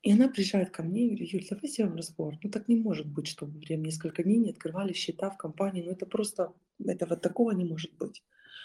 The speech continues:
Она так нервничала. Э, «Инна,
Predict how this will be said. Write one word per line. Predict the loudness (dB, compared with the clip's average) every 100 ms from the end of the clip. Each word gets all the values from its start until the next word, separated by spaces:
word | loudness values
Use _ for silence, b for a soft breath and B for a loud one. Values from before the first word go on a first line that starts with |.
| B 0
Она | 2
так | 2 6
нервничала. | 8 10 8 2 -2 -6 -8 _ _ _ _ _ _
Э, | -4 -2 -2 -6 B B _ _ _ _ _ _ _ _ -20 -20 _ _ _ _ _ _ _ 12
«Инна, | 12 12 8